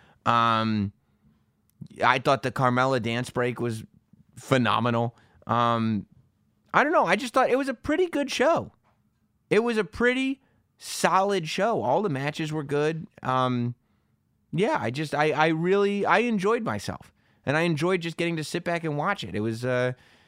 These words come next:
it was a cool thing. Seth Rollins and Nakamura was phenomenal. I thought that match was great.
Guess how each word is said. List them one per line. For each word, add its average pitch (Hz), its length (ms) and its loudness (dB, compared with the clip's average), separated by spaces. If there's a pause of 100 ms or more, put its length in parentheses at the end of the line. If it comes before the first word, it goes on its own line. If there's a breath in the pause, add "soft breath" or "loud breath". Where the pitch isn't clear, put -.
(160 soft breath)
it 160 80 -2
was 170 100 0
a 165 60 -2
cool 180 180 -2
thing. 185 200 -2
Seth 196 240 2
Rollins 170 320 2
and 113 120 -2
Nakamura 135 680 0 (240)
was 120 160 -4
phenomenal. 135 720 -2 (760)
I 143 100 2
thought 175 180 0
that 156 140 2
match 147 220 -2
was 131 140 -4
great. 143 420 0